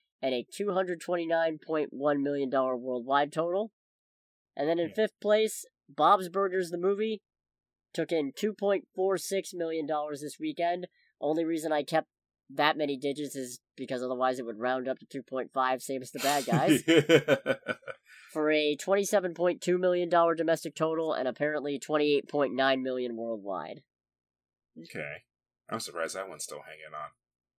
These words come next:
Speaker 1: It's really not. Again, like I said
Speaker 2: Yeah.
Speaker 1: last week, sixty million dollar budget.
Speaker 2: Mm, fair.
Speaker 1: So, yeah.
Speaker 2: Hmm.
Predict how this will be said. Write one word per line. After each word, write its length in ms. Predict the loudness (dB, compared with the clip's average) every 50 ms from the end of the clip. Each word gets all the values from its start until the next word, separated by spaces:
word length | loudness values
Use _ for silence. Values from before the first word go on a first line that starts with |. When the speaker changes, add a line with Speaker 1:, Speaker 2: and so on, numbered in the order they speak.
| _ _ _ _ _ _ -10
Speaker 1:
It's 160 | -10 -8 -4 -2
really 260 | 0 0 0 0 0
not. 320 | -2 -2 -2 -2 -2 -4 _ _ _ -8 -8
Again, 460 | -6 -2 -2 -2 -2 -2 -4 -6 -12 _ _ -6
like 240 | -2 -2 -2 0
I 80 | -2 -2
said 180 | -2 -2 -4 -2
Speaker 2:
Yeah. 60 | -2
Speaker 1:
last 240 | -2 -2 -2 -4 -6
week, 240 | -6 -6 -6 -8 -10 -16
sixty 360 | -10 -8 -8 -8 -8 -8 -6
million 280 | -4 -4 -4 -4 -4 -2
dollar 240 | -2 -2 -2 -2 -2
budget. 380 | 0 -2 -2 -2 -4 -8 -8 _ _ _ _ _ _ _ _ _ _ _ _ _ _ _ -18
Speaker 2:
Mm, 380 | -16 -16 -16 -16 -18 -18 -18 -20 -20 _ _ _
fair. 240 | -10 -8 -8 -6 -8
Speaker 1:
So, 480 | -8 -8 -4 -4 -2 -2 -2 -4 -8 -10 _ _ _ _ -20 -20 _ _ _
yeah. 380 | -10 -6 -2 0 2 2 0 0 -2 _ _ _ _ _ _ _ _ _ _ _ _ _ _ _ -16
Speaker 2:
Hmm. 80 | -16